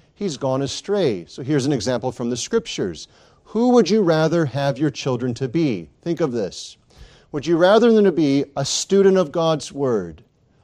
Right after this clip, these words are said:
a life free of scandal, one who is well respected, well honored, every Lord's Day in the church,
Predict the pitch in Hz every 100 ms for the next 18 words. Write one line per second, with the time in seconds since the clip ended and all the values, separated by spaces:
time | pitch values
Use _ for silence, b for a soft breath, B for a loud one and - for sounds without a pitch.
0 | _ 139 147 170 202 180 - 185 175 -
1 | - - 143 139 143 120 87 82 _ _
2 | _ _ 139 147 202 220 165 208 185 165
3 | 135 180 135 180 214 220 214 - - 160
4 | 139 131 107 - 135 156 208 233 214 180
5 | 180 135 107 b b b 214 277 285 226
6 | 262 269 269 233 240 233 170 131 170 135
7 | 143 202 214 220 220 208 - - 196 170
8 | 127 - -